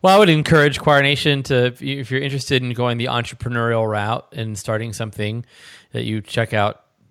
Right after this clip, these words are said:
you know, what, what Victoria has to offer at Total Choir Resources, because, I mean, that's, sounds like a great, well, it sounds like a great resource.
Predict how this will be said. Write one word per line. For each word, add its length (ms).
you 160
know, 140
what, 320
what 140
Victoria 400
has 160
to 80
offer 300
at 120
Total 220
Choir 240
Resources, 520
because, 320
I 60
mean, 160
that's, 340
sounds 220
like 80
a 60
great, 340
well, 280
it 60
sounds 160
like 80
a 40
great 200
resource. 720